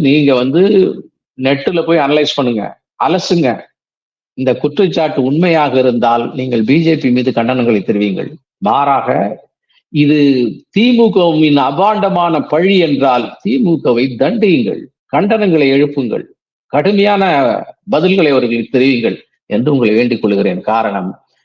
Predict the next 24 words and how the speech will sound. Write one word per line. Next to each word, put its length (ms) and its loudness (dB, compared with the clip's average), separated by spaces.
இது 160 0
திமுகவின் 600 -2
அபாண்டமான 640 -2
பொய்யான 520 -2
போலியான 460 0
குற்றச்சாட்டு. 600 -4
தமிழ் 280 0
மக்களை 320 -2
என்றைக்கே 440 -2
போற்றி 380 -2
பாதுகாத்து 600 -4
வளர்ப்பது 420 -4
பாஜக. 460 -2
அதனாலதான் 480 -2
பிரதமர் 380 0
கூட 180 0
பல்வேறு 540 4
இடங்கள்ல 420 0
வந்து 220 -6
தமிழை 580 2
வந்து 240 -6
மேற்கோள் 440 0
காட்டியிருக்கிறார். 640 -6
திருக்குறள், 560 -2